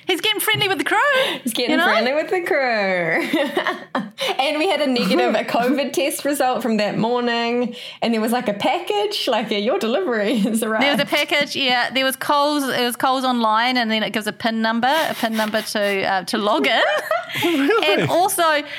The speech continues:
Speaker 1: the, the,
Speaker 3: Well,
Speaker 1: um,
Speaker 3: we should have, we've got to log in and order him some stuff.
Speaker 1: the Col-, the, the Coles, sorry, the covid test has his, uh, his full name and his birth date on it as well.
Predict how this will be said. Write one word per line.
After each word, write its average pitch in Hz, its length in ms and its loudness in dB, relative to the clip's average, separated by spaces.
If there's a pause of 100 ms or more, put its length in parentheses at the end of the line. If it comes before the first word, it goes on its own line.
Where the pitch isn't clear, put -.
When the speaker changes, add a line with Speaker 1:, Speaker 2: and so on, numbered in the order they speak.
(160)
Speaker 1:
the, 277 340 0 (200)
the, 269 280 0
Speaker 3:
Well, 240 120 2
Speaker 1:
um, 240 160 0
Speaker 3:
we 254 120 2
should 294 240 0
have, 220 120 0
we've 214 320 0
got 247 240 2
to 208 100 0
log 180 320 4
in 139 320 2
and 135 140 0
order 143 260 2
him 135 100 0
some 131 200 -2
stuff. 110 420 -2 (220)
Speaker 1:
the 339 100 0
Col-, 294 460 0
the, 254 140 -2
the 247 300 -4
Coles, 285 540 0
sorry, 214 300 0
the 220 80 -2
covid 269 340 0
test 208 360 -2
has 214 360 -2
his, 196 400 -2
uh, 180 400 0
his 185 420 -4
full 240 240 -2
name 185 480 0
and 175 280 -2
his 180 200 -4
birth 165 280 -6
date - 360 -4
on 160 120 -4
it 156 100 -2
as 170 160 -6
well. 151 300 -2